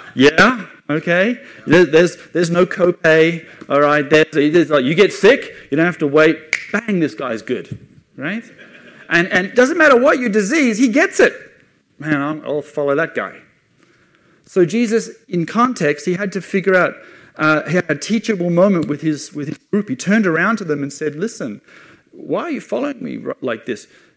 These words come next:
Who do you love? You gotta love me and hate your parents." You're like, "What? What kind of crazy verse is this?" In context, hate doesn't mean hate. Hate means preferred.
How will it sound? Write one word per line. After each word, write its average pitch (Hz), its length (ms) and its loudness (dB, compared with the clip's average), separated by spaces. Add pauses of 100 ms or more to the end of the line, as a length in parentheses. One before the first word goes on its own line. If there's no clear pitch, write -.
(560)
Who 247 140 -2
do 294 80 -8
you 202 140 -4
love? 165 440 -2
You 185 60 -8
gotta 226 140 -4
love 175 260 -4
me 269 440 -4 (420)
and 123 80 -12
hate - 420 -6
your 143 100 -6
parents." 165 560 -6
You're 101 100 -16
like, 117 160 -16
"What? 339 560 -6 (520)
What - 120 -14
kind 233 180 -2
of 175 80 -4
crazy 220 460 -2
verse 202 340 0
is 170 160 -10
this?" - 380 -2 (1120)
In 160 240 0
context, - 920 -8 (400)
hate 190 280 -2
doesn't 147 300 -6
mean 143 180 -6
hate. 139 560 -6 (920)
Hate 175 320 -6
means 139 480 -8 (680)
preferred. 123 680 -6